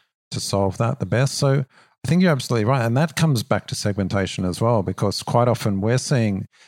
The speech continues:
just to take that solar dealer example, a lot of people have existing systems and they're like, "Well, can we get more out of our existing system? Do we add on to it, you know, a heat pump, et cetera," things like that. So just providing value around that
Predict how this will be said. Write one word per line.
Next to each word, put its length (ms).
just 220
to 60
take 200
that 160
solar 380
dealer 440
example, 800
a 20
lot 100
of 60
people 280
have 140
existing 460
systems 580
and 80
they're 80
like, 180
"Well, 720
can 180
we 80
get 140
more 240
out 200
of 60
our 160
existing 440
system? 340
Do 160
we 140
add 160
on 160
to 140
it, 60
you 60
know, 140
a 40
heat 200
pump, 240
et 160
cetera," 320
things 260
like 140
that. 260
So 100
just 240
providing 460
value 360
around 340
that 340